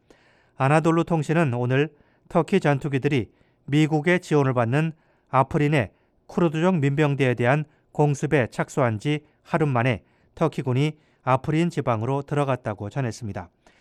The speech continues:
그러나 쿠르드 민병대인 인민수비대 대변인은 터키군이 오늘 아프린 진입을 시도했지만 후퇴했다고 말했다고 로이터 통신이 보도했습니다. 터키는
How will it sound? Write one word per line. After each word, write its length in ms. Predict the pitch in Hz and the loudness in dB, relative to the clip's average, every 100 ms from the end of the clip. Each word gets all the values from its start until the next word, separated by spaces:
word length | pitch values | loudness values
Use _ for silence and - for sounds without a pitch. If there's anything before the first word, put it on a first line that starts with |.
| _ | _
그러나 400 | - 147 147 123 - _ _ | -2 0 2 0 -4 _ _
쿠르드 240 | - 175 190 | -4 0 2
민병대인 720 | 160 139 143 131 123 139 160 - _ _ - | 2 2 0 0 0 -2 -2 -8 _ _ -2
인민수비대 880 | 147 156 156 120 - 156 143 147 120 | 0 2 2 0 -4 -6 -2 0 0
대변인은 560 | 127 120 107 123 156 - _ _ | -2 -4 -4 -4 -4 -8 _ _
터키군이 600 | - 165 170 139 160 110 - _ _ | -4 -2 -2 -2 -2 -2 -6 _ _
오늘 360 | 127 127 151 165 _ _ | -2 2 0 -2 _ _
아프린 500 | 120 123 - 160 175 | -2 -2 2 2 2
진입을 400 | 156 135 131 123 | 0 -2 -2 -2
시도했지만 640 | - 143 113 - 117 151 156 _ _ | -4 -4 -4 -4 -2 -2 -2 _ _
후퇴했다고 760 | - 180 180 156 - 120 147 151 | -10 -6 0 0 0 -4 0 -2
말했다고 720 | 113 123 117 101 95 135 139 _ _ - | 0 -2 -4 -8 -4 -6 -6 _ _ -2
로이터 340 | 143 143 160 | 0 2 -2
통신이 460 | 151 151 - 117 101 | -2 -6 -4 -4 -4
보도했습니다. 680 | - 139 107 - 101 92 90 _ _ _ _ _ _ | -4 -4 -6 -8 -10 -10 -16 _ _ _ _ _ _
터키는 480 | 160 151 165 170 | -4 0 0 0